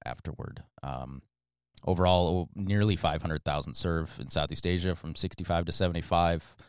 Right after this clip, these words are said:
About thirteen thousand are killed in action, eighty-eight thousand are wounded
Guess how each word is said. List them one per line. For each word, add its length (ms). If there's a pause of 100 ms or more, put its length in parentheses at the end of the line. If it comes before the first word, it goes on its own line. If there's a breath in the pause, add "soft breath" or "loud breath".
(840 loud breath)
About 220
thirteen 380
thousand 340
are 80
killed 340
in 120
action, 500
eighty-eight 300
thousand 340
are 80
wounded 300